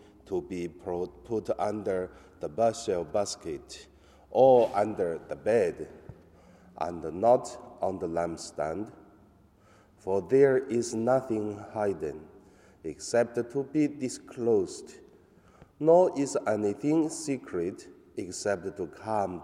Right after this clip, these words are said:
to light. Let anyone with ears to hear listen." And he said to them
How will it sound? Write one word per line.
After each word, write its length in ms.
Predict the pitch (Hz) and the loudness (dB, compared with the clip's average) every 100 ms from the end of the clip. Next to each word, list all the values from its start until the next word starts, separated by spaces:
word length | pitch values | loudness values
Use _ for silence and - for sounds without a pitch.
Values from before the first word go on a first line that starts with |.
| - | -10
to 60 | |
light. 580 | 71 80 85 73 - - _ _ _ _ _ _ _ _ - | -8 -6 -6 -8 -14 -20 _ _ _ _ _ _ _ _ -16
Let 220 | 67 69 - | -14 -12 -6
anyone 680 | 107 123 139 98 80 80 101 - - - | -2 2 2 2 0 -2 -8 -16 -20 -14
with 240 | 80 92 - - | -4 -4 -4 -2
ears 640 | 117 113 101 80 78 - - - - | 2 4 4 2 -4 -10 -16 -20 -12
to 100 | 87 | -12
hear 560 | - 113 113 92 69 - - - - | -8 -2 0 2 0 -6 -18 -20 -10
listen." 400 | 85 85 - - - - - _ _ _ _ _ _ _ - | -8 -8 -8 -10 -12 -20 -20 _ _ _ _ _ _ _ -10
And 160 | 76 | -10
he 180 | 78 90 | -6 -8
said 240 | 78 95 92 90 | -4 -2 -2 -4
to 140 | 120 | -4
them 300 | 101 80 62 | -4 -6 -8